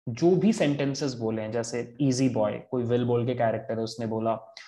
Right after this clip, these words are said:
उसके बाद Weimar Royce ने ये बड़ी सी चीज़ बोली, फिर विल ने कुछ और बोला। तो basically जो screen प्ले, screen play होता है ना, वो screen play की तरह यहाँ पर है,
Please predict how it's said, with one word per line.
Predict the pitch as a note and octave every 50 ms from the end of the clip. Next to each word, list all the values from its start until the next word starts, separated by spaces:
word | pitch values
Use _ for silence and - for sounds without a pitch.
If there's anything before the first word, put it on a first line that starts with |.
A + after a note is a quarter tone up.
| - - - _ -
उसके | - - - C3
बाद | A#2+ A#2+ A#2 A#2 A#2+ A#2+ A#2+ -
Weimar | A2+ A#2+ B2 B2 B2 B2 B2 A#2+ A#2
Royce | A#2+ A#2 A#2+ A#2+ B2 A#2+ - C3
ने | B2
ये | B2 A#2
बड़ी | A2+ A#2 A2+ A2 A#2+ A#2+ A#2
सी | A#2+ B2
चीज़ | A#2 B2 A#2 A2+ A2 A2+
बोली, | A2+ A2 A2 G#2+ A2 A2+ A2+ A2+ - _ - - - - - - _ _ _ - -
फिर | B2 A#2 A2
विल | G#2 A2 A2+ A#2
ने | A#2 A#2 A2+
कुछ | A#2 B2 A2+ A#2
और | A2+ A2+ A#2 A2+
बोला। | G#2+ A2+ A2 A2 G#2+ G#2+ G#2+ G#2+ - - - - -
तो | - C#3
basically | D#3+ E3 E3 G3+ F#3+ - G3+ G3
जो | F3 G3+ G3 G3+ - - - -
screen | - - - - - F3+ F#3+ A3+ A3 G#3 - - - - _ _
प्ले, | - F3+ G3 G3 G3 G3 -
screen | - - - E3+ E3+ F3 F3
play | E3+ F#3+ G3
होता | F#3 D3+ C3 - B2
है | B2
ना, | D3
वो | D3 D3+
screen | D3 - - - D#3+ D#3 D#3+ E3
play | D#3 F3 F3 E3+
की | E3+ E3
तरह | - C#3+ C#3 C#3
यहाँ | C3+ B2+ A#2+ A#2
पर | B2 C#3 C3
है, | A2+ A2 G#2 -